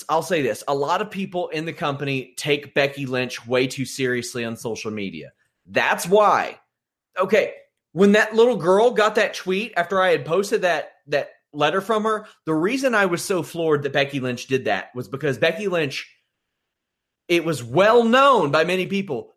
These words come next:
does not step out of character on her social media. So the fact that she was willing to do that, even for a couple of tweets, surprised me,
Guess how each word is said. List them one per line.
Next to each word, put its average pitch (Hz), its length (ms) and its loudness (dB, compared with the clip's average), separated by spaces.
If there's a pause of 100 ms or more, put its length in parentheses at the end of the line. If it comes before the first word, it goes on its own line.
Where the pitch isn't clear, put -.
does 208 360 2
not 220 260 0
step 220 340 -2
out 196 180 0
of - 140 -8
character 220 760 -4 (340)
on 190 200 -2
her 180 100 -4
social 202 400 -2
media. 196 420 -4 (320)
So 185 100 -18
the 175 100 -10
fact 226 200 -2
that 214 100 -8
she 226 140 -6
was 190 160 -4
willing 233 280 4
to 233 40 -6
do 294 220 -6
that, 139 280 2
even 175 200 -4
for 202 160 -4
a 196 60 -6
couple 190 260 -4
of 156 80 -14
tweets, 233 340 -10
surprised 220 580 -4
me, 101 220 -14